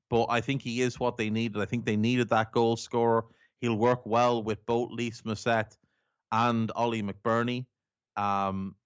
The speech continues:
I think both of them are, are better suited playing with, like, a penalty box player. Um, I would have liked one more in midfield. And I, the window's still open, so maybe they will.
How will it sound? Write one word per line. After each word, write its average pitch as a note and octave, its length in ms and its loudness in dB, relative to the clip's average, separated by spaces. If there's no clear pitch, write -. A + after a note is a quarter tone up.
I A2+ 60 -4
think A2+ 220 -4
both A#2+ 220 2
of A2+ 40 -12
them A2 160 0
are, F#2+ 220 -2
are G#2 100 0
better G#2+ 300 -2
suited G#2 440 -4
playing G#2 360 -2
with, G2 140 -6
like, G2 180 -10
a F#2+ 60 -10
penalty G#2 440 -2
box F#2+ 340 0
player. A#2 440 2
Um, G#2+ 580 0
I C3 100 2
would D3+ 280 2
have F3+ 160 0
liked C#3+ 380 0
one A2+ 420 -2
more G#2+ 320 2
in F#2+ 140 -2
midfield. E2+ 460 -10
And B2+ 100 2
I, C#3 60 4
the C#3 140 0
window's G#3 320 4
still F#3 180 2
open, C3+ 360 0
so C3+ 60 -2
maybe C#3 300 0
they D3+ 160 2
will. A2 400 0